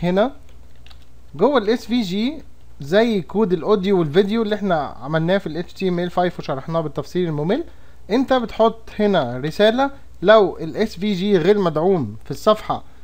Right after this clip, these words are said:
الخاصة بالبراوزر اللي الشخص فاتحها، هتطلع له الرسالة دي. هقول له ممكن، ممكن مثلًا أقول له your browser does not support اس في جي مثلًا.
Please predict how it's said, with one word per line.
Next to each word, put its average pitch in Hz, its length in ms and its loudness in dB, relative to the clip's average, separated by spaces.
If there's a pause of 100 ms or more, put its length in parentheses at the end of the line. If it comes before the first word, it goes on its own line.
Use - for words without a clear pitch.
(240)
الخاصة - 440 0
بالبراوزر 170 580 2
اللي 165 260 -2
الشخص 202 340 -4
فاتحها، 262 480 -2
هتطلع 240 300 2
له 220 100 4
الرسالة 156 380 0
دي. 98 180 -10 (280)
هقول 190 140 0
له 185 60 2
ممكن، 185 220 0
ممكن 190 300 -2
مثلًا 185 260 -2
أقول 170 200 -2
له 175 260 -2
your 214 100 -2 (1300)
browser 180 480 2 (520)
does 147 200 -2
not 180 320 -2 (960)
support 180 640 -2 (1040)
اس 202 180 -2
في 175 140 -2
جي 123 280 -6 (260)
مثلًا. 117 340 -10